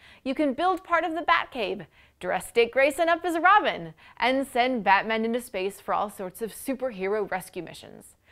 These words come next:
This will inspire a lot of imaginative play for Lego and Batman fans.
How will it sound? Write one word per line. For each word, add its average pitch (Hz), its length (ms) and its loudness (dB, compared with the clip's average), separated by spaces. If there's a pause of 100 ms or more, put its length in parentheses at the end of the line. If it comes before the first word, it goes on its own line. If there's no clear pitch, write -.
(180)
This 269 180 0
will 302 120 0
inspire 285 460 0
a 247 80 2
lot 208 220 4
of 185 60 -6
imaginative 277 680 -2
play 226 300 0
for 269 160 -4
Lego 208 380 -2
and 247 140 -6
Batman 92 400 -6
fans. - 500 -18